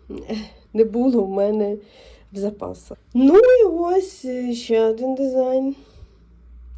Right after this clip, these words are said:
Це про те, що зима і зима.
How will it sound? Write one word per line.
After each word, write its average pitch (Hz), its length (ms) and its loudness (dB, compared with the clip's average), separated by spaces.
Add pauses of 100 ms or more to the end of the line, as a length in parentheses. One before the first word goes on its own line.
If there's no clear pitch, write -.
(340)
Це 220 200 -2
про 254 200 -8
те, 269 260 -4
що 233 340 -10
зима 226 540 -4
і 220 100 -10
зима. 220 460 -6